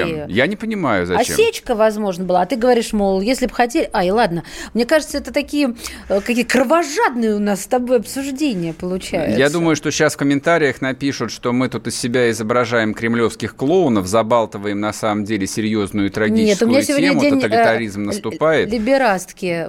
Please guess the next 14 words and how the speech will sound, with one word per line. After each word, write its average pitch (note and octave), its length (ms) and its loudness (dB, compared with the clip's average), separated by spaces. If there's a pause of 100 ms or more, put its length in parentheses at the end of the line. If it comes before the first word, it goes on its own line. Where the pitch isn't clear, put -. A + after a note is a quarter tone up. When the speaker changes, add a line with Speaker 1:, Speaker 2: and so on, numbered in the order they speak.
Speaker 2:
Все, - 120 -6
и F#3 560 -2
сегодня, G3+ 760 -2
какой A3 280 0
у F#3+ 40 2
нас F3+ 160 -2
сегодня? F3+ 280 -4
Да, F#3 100 2
поч-, A3 400 -2
почетным A#3+ 480 -2
я G3+ 360 2
как - 200 -10
раз G3 240 -4
вот F3+ 140 -8